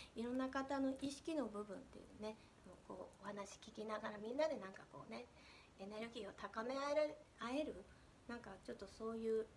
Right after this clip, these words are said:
なんていうんですか、そういうの、ワークショップっていうんですかね、なんかちょっとそういうのもね、えー、なんかやってみたいなと思ってます。ね、あとランチ会もね、十二月やりたいって言いながら、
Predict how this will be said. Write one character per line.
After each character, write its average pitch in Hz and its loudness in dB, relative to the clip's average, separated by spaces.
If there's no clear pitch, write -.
な 320 2
ん 370 -6
て 320 -4
い - 0
う 190 -6
ん - -10
で - -10
す - -12
か、 254 2
そ 220 -6
う - -8
い 165 -10
う - -10
の、 170 -4
ワ 247 6
ー - 6
ク - -8
シ - -4
ョ 370 0
ッ - -12
プ - -16
っ - -20
て 185 -6
い - -6
う - -8
ん - -10
で - -10
す - -16
か - -8
ね、 214 -2
な 226 -2
ん 262 -2
か 226 -6
ち 285 -4
ょ 277 -2
っ - -2
と - -12
そ - -8
う 311 -4
い - -6
う 269 -2
の 208 -2
も 180 -8
ね、 226 -2
え 214 -4
ー、 240 -8
な 226 -4
ん - -4
か 208 -8
や 190 -6
っ - -8
て - -4
み 247 2
た 285 6
い 240 4
な 208 2
と 190 -6
思 196 -6
っ 202 -4
て 202 -8
ま 175 -12
す。 - -18
ね、 190 -6
あ 233 4
と 196 -4
ラ 180 -6
ン 269 -4
チ - -8
会 381 4
も 381 6
ね、 370 4
十 277 6
二 392 8
月 415 8
や 262 10
り 294 6
た 320 12
い 330 8
っ - 0
て - 10
言 - 12
い 254 8
な 262 10
が 254 10
ら、 - 4